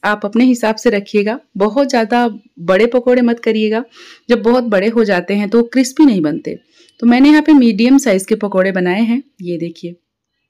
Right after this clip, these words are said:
इस तरीके से डाल देंगे, तुरंत नहीं पलटेंगे, बस थोड़ी देर तक रुकेंगे। तो यहाँ पे देखिए इस तरीके से मैंने जितना इस कढ़ाई में आ गया है पकौड़ों को डाल दिया है और थोड़ी देर के बाद ही देखिए पकौड़े इस तरीके से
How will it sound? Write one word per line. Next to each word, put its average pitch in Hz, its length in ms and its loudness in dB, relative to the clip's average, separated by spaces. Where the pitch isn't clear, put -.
इस 330 160 0
तरीके 320 280 2
से 330 140 0
डाल 233 260 0
देंगे, 254 240 2
तुरंत 254 360 0
नहीं 285 160 6
पलटेंगे, 247 500 0
बस 208 240 -2
थोड़ी 240 160 2
देर 240 220 2
तक 247 140 -2
रुकेंगे। 220 440 0
तो 269 80 2
यहाँ 294 120 4
पे 330 140 -2
देखिए 285 280 2
इस 254 120 -2
तरीके 240 280 0
से 254 120 -2
मैंने 226 240 0
जितना 226 380 -2
इस 220 160 -8
कढ़ाई 196 320 -2
में 208 140 -2
आ 190 120 0
गया 226 200 0
है 233 120 -2
पकौड़ों 180 340 -4
को 175 120 -6
डाल 196 220 -2
दिया 226 200 0
है 233 160 -4
और 175 120 -8
थोड़ी 294 260 2
देर 262 160 2
के 254 160 -2
बाद 202 220 -2
ही 220 80 -2
देखिए 185 320 -4
पकौड़े 175 340 -6
इस 180 140 -8
तरीके 175 300 -6
से 277 140 -10